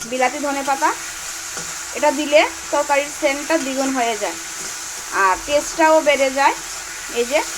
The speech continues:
মশলার সাথে একটু ধনেপাতাটাকে একটু, আহ, মিশিয়ে নিলাম, নিয়ে এখন দিয়ে দিচ্ছি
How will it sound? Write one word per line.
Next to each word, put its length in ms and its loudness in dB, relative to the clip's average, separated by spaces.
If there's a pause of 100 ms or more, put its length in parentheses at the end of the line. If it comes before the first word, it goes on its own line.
(1500)
মশলার 380 4
সাথে 360 2
একটু 280 0 (280)
ধনেপাতাটাকে 640 -2
একটু, 200 -2
আহ, 560 2
মিশিয়ে 320 0
নিলাম, 340 2 (800)
নিয়ে 160 0
এখন 380 4
দিয়ে 180 4
দিচ্ছি 380 -4